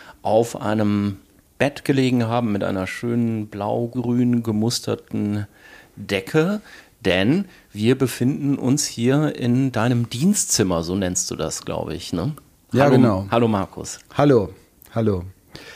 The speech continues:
Speaker 2: Ja, genau, wir sind hier in meinem Dienstzimmer. Das heißt, das ist das Zimmer, das ich habe so zum Arbeiten, zum Songschreiben in erster Linie und zum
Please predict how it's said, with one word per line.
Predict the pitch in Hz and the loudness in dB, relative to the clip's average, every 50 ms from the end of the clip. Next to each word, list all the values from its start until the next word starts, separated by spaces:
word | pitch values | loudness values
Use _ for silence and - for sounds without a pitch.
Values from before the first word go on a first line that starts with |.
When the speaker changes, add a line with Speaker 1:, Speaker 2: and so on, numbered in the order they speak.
| - - - - - _ _ _ _ - | -20 -20 -20 -20 -20 _ _ _ _ 4
Speaker 2:
Ja, | 165 190 208 | 6 8 8
genau, | 196 196 185 160 139 | 8 8 8 8 6
wir | 123 123 | 6 2
sind | 120 131 135 | 2 2 4
hier | 143 | 4
in | 139 | 6
meinem | 143 143 139 139 | 6 6 6 6
Dienstzimmer. | 120 135 151 170 - - - - 135 120 117 110 107 | 4 4 2 2 2 2 4 4 4 6 6 6 4
Das | 113 110 - | 4 2 4
heißt, | 123 110 104 - | 2 2 2 2
das | 131 127 - | 2 0 2
ist | 143 127 - - | 0 -2 0 2
das | 131 123 123 113 - - - | 2 2 2 2 -2 -4 -4
Zimmer, | - - - - 143 143 151 156 156 156 151 | -2 0 2 4 4 6 6 6 6 6 6
das | 143 143 127 - 135 | 4 4 2 0 0
ich | 123 - 131 | -2 0 2
habe | 127 123 127 131 131 135 135 135 131 131 | 2 4 4 4 4 4 4 4 4 4
so | 117 123 117 | 2 2 -2
zum | - - 127 117 117 | 0 2 4 4 4
Arbeiten, | 113 113 127 135 147 147 147 143 - 147 147 151 151 156 147 - - - - - - - - - - | 4 4 4 4 4 4 2 2 2 2 2 4 2 2 0 -4 -10 -20 -20 -20 -20 -20 -20 -10 -4
zum | - - - 127 120 113 113 110 | -2 2 4 4 6 6 6 4
Songschreiben | 104 - - 135 139 151 156 - - - 147 139 147 147 135 143 143 | 4 4 6 6 8 8 6 4 4 4 6 6 6 6 8 8 6
in | 139 139 | 6 6
erster | 135 123 127 123 - - 139 131 | 6 4 4 2 2 4 4 6
Linie | 123 131 131 127 127 131 127 127 127 127 127 127 | 6 6 6 6 6 6 6 6 6 6 6 6
und | - 120 127 120 117 120 117 - | 4 4 4 4 4 4 4 2
zum | - - 123 117 113 113 117 113 107 | 2 2 4 4 6 6 4 4 2